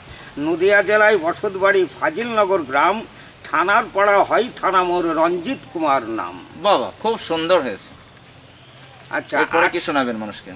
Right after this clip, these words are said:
Speaker 1: হ্যাঁ, আর একটি পয়লা বৈশাখ সম্বন্ধে লিখেছি, ক্ষুদ্র জ্ঞানত, একটু সুযোগ ভিক্ষা দিলে আমি সেটুকু বলতে পারি।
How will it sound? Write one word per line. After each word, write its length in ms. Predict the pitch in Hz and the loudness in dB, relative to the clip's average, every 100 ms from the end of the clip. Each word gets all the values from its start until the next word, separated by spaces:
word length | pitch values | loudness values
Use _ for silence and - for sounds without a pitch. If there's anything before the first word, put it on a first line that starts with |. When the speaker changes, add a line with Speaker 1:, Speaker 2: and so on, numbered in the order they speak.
| - | -6
Speaker 1:
হ্যাঁ, 160 | 131 | 0
আর 200 | 123 165 | 2 4
একটি 240 | 226 - 254 180 | 2 0 -8 2
পয়লা 340 | 190 196 202 | 4 6 4
বৈশাখ 380 | 208 - 214 - | 2 0 0 0
সম্বন্ধে 380 | 202 233 226 226 | -2 -4 -4 -4
লিখেছি, 500 | 214 247 247 233 202 | -4 -4 -4 -6 -8
ক্ষুদ্র 380 | - 202 175 202 | -10 -8 -4 0
জ্ঞানত, 480 | 170 196 208 190 147 - - - | 2 2 2 0 -2 -8 -20 -6
একটু 260 | 220 - 247 | -6 -4 -8
সুযোগ 400 | - 190 208 185 | -6 -2 -2 -4
ভিক্ষা 340 | 226 - 220 | -8 -2 0
দিলে 240 | 208 233 | 0 0
আমি 200 | 208 180 | 2 2
সেটুকু 400 | - 185 165 165 | -2 -6 -6 -6
বলতে 300 | 240 180 120 | -4 -4 -4
পারি। 220 | 117 85 | -10 -10